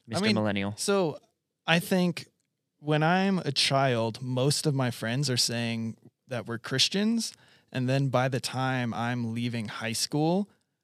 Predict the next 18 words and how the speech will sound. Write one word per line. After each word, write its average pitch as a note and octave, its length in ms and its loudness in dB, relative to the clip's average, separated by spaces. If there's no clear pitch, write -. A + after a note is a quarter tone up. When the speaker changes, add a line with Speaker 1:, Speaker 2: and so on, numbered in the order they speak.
Speaker 2:
only B2+ 420 0
a, G#2+ 180 -2
a G#2+ 160 -6
few A#2+ 260 -2
of A2 120 -2
us G#2+ 200 -4
are. G2+ 280 -8
Speaker 1:
Yeah. G#2 200 2
Speaker 2:
Yeah. G#2 200 -12
Speaker 1:
But C3+ 140 2
they're E3+ 120 8
not, D3+ 260 6
Speaker 2:
Right. - 100 -8
Speaker 1:
eh, B2+ 240 2
are C3 160 8
millennials C3 560 4
pretty B2 460 0
anti-organization? G#2+ 1900 0